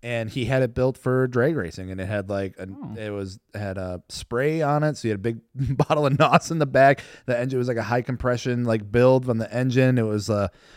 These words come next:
Speaker 1: really nice, like, cage, like, setup, and it, li-, like, but it looked from, like, the outside, like, really unsuspecting. You opened up and, like, there was just pipe, like, big piping stuff. I was like, "This thing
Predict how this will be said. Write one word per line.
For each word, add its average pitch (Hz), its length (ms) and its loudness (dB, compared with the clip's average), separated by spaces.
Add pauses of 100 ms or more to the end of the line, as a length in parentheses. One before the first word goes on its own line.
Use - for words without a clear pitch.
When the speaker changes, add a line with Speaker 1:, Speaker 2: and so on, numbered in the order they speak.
(100)
Speaker 1:
really 127 320 2
nice, 120 500 -2
like, 107 300 -4
cage, 120 560 -6
like, 117 200 -4
setup, 120 580 0
and 107 120 -6
it, 104 100 -8 (280)
li-, 135 80 -2 (100)
like, 117 240 -4
but 135 120 2
it 127 140 -4
looked 139 480 2 (680)
from, 143 240 0
like, 123 180 0
the 127 100 -6
outside, 131 240 2
like, 117 160 0
really 120 340 -2
unsuspecting. 123 540 -4
You 120 120 -6
opened 120 260 -2
up 123 140 0
and, 117 100 -8
like, 104 140 -8 (320)
there 123 100 -12
was 98 140 -16
just - 280 -16
pipe, 131 400 -6
like, 113 240 -14
big 139 320 -6
piping 135 300 -4
stuff. 113 160 -6
I 127 60 -2
was 131 100 2
like, 110 140 -2 (420)
"This 214 300 4
thing 440 300 2